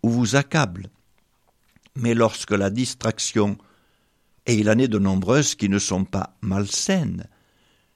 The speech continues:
lorsque c'est terminé, alors le problème, toujours présent, est plus lourd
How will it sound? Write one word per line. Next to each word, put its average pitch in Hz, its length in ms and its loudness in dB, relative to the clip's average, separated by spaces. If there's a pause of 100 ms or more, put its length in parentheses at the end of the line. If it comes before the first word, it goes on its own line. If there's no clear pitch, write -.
(200)
lorsque - 480 0
c'est - 340 0
terminé, 113 640 2 (720)
alors 143 280 6
le 147 80 6
problème, 117 640 2 (800)
toujours 147 400 2
présent, 101 580 0 (560)
est 101 100 0
plus 113 240 0
lourd 135 400 2